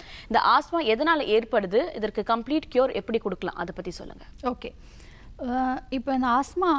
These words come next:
Speaker 2: அப்படின்னு பார்த்துக்கிட்டோம் அப்படின்னா, இந்த நுரையீரல்ல வந்து கோழை வந்து உற்பத்தி ஆயிட்டே இருக்கும். இப்ப நிறைய பேர் சொல்லுவாங்க, "அஹ், மருந்துகள் போட்டா கூட எனக்கு வந்து அந்த சளி வந்துகிட்டே இருக்கு, அஹ், இருமும் போதும் சரி, சரி, இல்ல நார்மலா இருக்கும் போதும் சரி,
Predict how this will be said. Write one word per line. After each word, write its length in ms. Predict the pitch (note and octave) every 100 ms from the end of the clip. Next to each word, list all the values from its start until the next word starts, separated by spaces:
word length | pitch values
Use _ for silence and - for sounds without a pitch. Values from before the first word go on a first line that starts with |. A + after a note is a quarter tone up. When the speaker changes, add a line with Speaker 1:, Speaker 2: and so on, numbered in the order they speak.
| C4
Speaker 2:
அப்படின்னு 200 | C#4+ D4+
பார்த்துக்கிட்டோம் 480 | C4+ B3 B3+ C#4 B3
அப்படின்னா, 260 | A3+ A3 C4+ - - - - -
இந்த 240 | D4 B3+
நுரையீரல்ல 460 | C#4 F4+ G#4 G4 E4+
வந்து 280 | C#4 C4+ E4+
கோழை 400 | D#4 D#4 F4 E4+
வந்து 280 | D4 C4 C#4+
உற்பத்தி 380 | C4+ E4 D#4+
ஆயிட்டே 260 | C#4+ A#3+ A#3
இருக்கும். 320 | C4+ B3+ A3
இப்ப 160 | - B3+
நிறைய 260 | A#3 A#3+ C#4
பேர் 140 | D4+
சொல்லுவாங்க, 500 | - C4+ A#3+ A3+ G#3+ - - - -
"அஹ், 120 | A#3+
மருந்துகள் 580 | A3+ A3+ C4 E4 F4 F4
போட்டா 340 | C4+ C#4 C#4 C#4
கூட 260 | C#4 D#4
எனக்கு 260 | D#4+ C#4 B3
வந்து 300 | A#3 A#3+ C#4
அந்த 240 | C4 A#3
சளி 280 | A3 A#3 C4
வந்துகிட்டே 520 | C4+ A#3 A#3+ B3 C#4
இருக்கு, 440 | C4+ B3 B3+ A#3+ C4 - - -
அஹ், 80 | D4
இருமும் 400 | B3 B3+ D4 D4+
போதும் 280 | C4+ B3 B3
சரி, 360 | A#3+ B3 A#3+ -
சரி, 300 | - A#3+ B3
இல்ல 180 | A#3+ A#3+
நார்மலா 420 | A3+ A#3+ C#4 D4
இருக்கும் 260 | C4+ C4 B3+
போதும் 280 | B3 A#3+
சரி, 380 | B3 B3 A#3+ F4